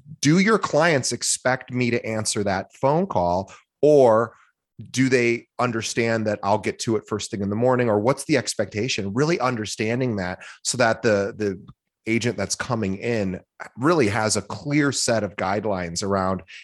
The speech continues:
"Here's what's expected, and I'm agreeing to do X, Y, and Z." Um, and I imagine the more detailed and written out and agreed upon by both parties it is, the clearer and better probably and smoother it goes.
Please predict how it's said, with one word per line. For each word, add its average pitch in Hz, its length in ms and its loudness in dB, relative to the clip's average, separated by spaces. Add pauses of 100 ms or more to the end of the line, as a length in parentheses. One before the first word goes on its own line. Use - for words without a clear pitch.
(100)
"Here's 107 240 -2
what's 127 180 0
expected, 127 640 -2 (140)
and 104 360 0
I'm 113 220 2
agreeing 110 680 2
to 117 120 -8
do 104 320 0
X, - 300 -4
Y, 110 160 0
and 95 200 -4
Z." 110 400 -2 (360)
Um, 101 480 2 (200)
and 127 120 2
I 123 60 4
imagine 131 400 4
the 117 60 4
more 113 520 2
detailed 110 560 -2
and 95 180 -2
written 104 260 -6
out 98 300 2
and 92 100 0
agreed 107 320 0
upon 104 300 0
by 95 140 0
both 95 260 -4
parties 107 400 -2
it 98 80 -4
is, 98 320 -2 (400)
the 104 60 -4
clearer 98 560 2
and 92 100 0
better 90 380 0
probably 87 460 -2
and 82 120 -6
smoother 92 400 0
it 78 80 -8
goes. 87 400 -6